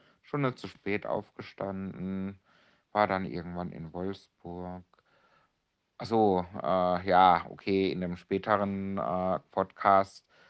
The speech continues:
muss ich 'n bisschen darauf achten, dass ich nicht verrate, <laughs> wo ich bin. Das will ich nicht, weil dann kommt irgendwann jemand drauf, von wo ich arbeite. Das, das kann ich nicht machen, ne? Also, das ist ziemlich schwierig. Also gut, ist ja jetzt, ne, wir sind ja noch unter uns, ne? Da muss ich echt höllisch aufpassen.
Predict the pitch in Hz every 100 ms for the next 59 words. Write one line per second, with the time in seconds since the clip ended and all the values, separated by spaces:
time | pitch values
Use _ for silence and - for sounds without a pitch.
0 | _ - 92 95 - 95 92 - - -
1 | - 65 87 - - 101 92 92 87 101
2 | - 92 85 85 87 - 110 95 - -
3 | - 120 117 123 131 _ 330 190 107 107
4 | - - _ 92 - 107 113 104 95 98
5 | 90 87 90 98 - 98 104 101 98 101
6 | 98 95 - 92 98 104 _ - 90 92
7 | - 65 92 107 107 107 - 95 92 -
8 | _ _ - 95 92 98 95 92 90 87
9 | 85 82 90 95 95 90 87 - - _
10 | 90 90 - 95 92 85 90 - - -
11 | - _ _ _ _ - 113 - 123 117
12 | - - 104 101 - - 107 120 110 101
13 | 95 101 - 87 90 60 120 127 131 _
14 | 98 104 107 101 101 101 - - - -
15 | 107 98 - 67 - - 69 - 62